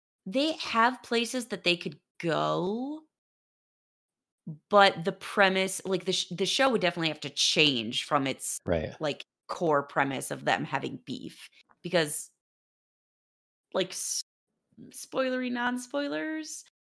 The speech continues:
Speaker 1: they definitely make, like, a connection by the end where it would be
Speaker 2: Mm-hmm.
Speaker 1: hard to see them just fall back into the back and forth, you know, one-upping each other rhythm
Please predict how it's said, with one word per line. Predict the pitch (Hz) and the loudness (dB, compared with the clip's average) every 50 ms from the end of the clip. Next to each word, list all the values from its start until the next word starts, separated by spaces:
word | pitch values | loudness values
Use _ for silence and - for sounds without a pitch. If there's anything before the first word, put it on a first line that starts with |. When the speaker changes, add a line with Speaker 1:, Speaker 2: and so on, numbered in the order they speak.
| _ _ _ _ - | _ _ _ _ -4
Speaker 1:
they | - 196 202 | 2 2 4
definitely | 196 208 202 202 - 226 240 226 214 180 - 160 | 6 6 4 4 4 0 0 0 0 0 -2 -4
make, | 165 170 165 170 170 180 | 0 2 2 2 2 0
like, | 170 165 - | -2 0 -2
a | 143 | -6
connection | - - - 151 143 143 143 147 - - - 185 180 180 | -10 -10 -12 -10 -6 -6 -6 -6 -6 -6 -6 -4 -4 0
by | 180 185 180 | 2 2 2
the | 180 190 185 - - | 2 2 -2 -2 -2
end | 175 175 175 175 185 190 196 202 214 214 - _ _ _ _ _ - | -2 -2 -2 -2 -4 -4 -4 -6 -6 -8 -14 _ _ _ _ _ -4
where | 175 170 160 156 | 2 2 2 4
it | 123 | 2
would | 120 151 | 0 -2
be | 165 170 | -2 -4
Speaker 2:
Mm-hmm. | 175 180 90 175 175 | -4 -4 -4 -4 0
Speaker 1:
hard | - 170 170 170 170 170 165 | 2 4 4 4 2 0 -4
to | - 156 | -10 -10
see | - - - 170 160 | -10 -8 -6 -4 -2
them | 156 156 156 160 156 | -2 -2 -2 -2 -4
just | - 156 147 147 - - - | -4 -2 -4 -4 -4 -8 -12
fall | - - - 160 147 147 147 143 143 - - | -12 -2 2 4 6 6 4 2 0 -2 2
back | 147 139 139 147 - - - | 2 4 4 2 -2 -8 -6
into | 143 139 139 139 - - - 147 139 131 123 131 131 131 135 _ _ _ _ _ _ _ _ _ _ _ _ _ - | -6 -6 -6 -8 -10 -10 -8 -6 -6 -4 -4 -4 -6 -6 -8 _ _ _ _ _ _ _ _ _ _ _ _ _ -16
the | 160 147 - 156 147 143 139 135 139 - | -14 -4 0 2 4 4 4 2 4 4
back | 143 139 151 - 151 | 4 4 4 2 -4
and | 143 151 - | -8 -8 -6
forth, | - 147 139 139 139 139 - - - - _ _ _ _ _ _ _ _ _ _ - | -4 -2 -2 -2 -2 -4 -10 -16 -18 -20 _ _ _ _ _ _ _ _ _ _ -6
you | - 156 143 | -4 -2 0
know, | 139 135 | 0 0
one-upping | 135 139 143 151 147 143 143 - 147 143 | -2 -2 0 2 2 2 0 0 -2 -4
each | 147 143 139 - - | -4 -4 -4 -4 -4
other | 139 143 139 | -4 -4 -4
rhythm | 131 135 143 135 143 139 135 131 | -4 -2 -4 -2 -2 -2 -4 -4